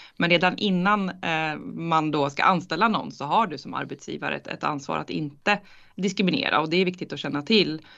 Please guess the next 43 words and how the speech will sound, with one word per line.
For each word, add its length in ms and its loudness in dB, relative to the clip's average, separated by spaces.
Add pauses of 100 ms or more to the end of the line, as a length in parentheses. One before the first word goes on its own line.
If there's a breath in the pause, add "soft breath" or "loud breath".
(140)
Och 100 -2
där 180 4
finns 360 -4
det 100 -2
väldigt 540 -4
bra, 360 0
konkreta 800 -4 (380 soft breath)
sätt 360 -2
för 140 -4
oss 180 -8
fackligt 500 -6
att, 260 -6
att 220 -6
peka 380 2
på 220 0
hur 120 0
rekryteringsprocesserna 1040 -2
ska 220 0
gå 120 0
till. 480 0 (360 loud breath)
Och 180 -4
jag 80 4
vill 100 4
lyfta 260 2
dels 380 2
vår 120 4
centralorganisation 680 -4
T 200 2
C 220 2
O 240 2
har 260 4
en 140 0
jättebra 340 0
handbok 420 0
som 100 -8
heter 180 -6
Rekrytera 460 -2
utan 180 -6
att 100 -6
diskriminera 640 2 (140)
man 120 -4
kan 140 -6
använda. 480 -2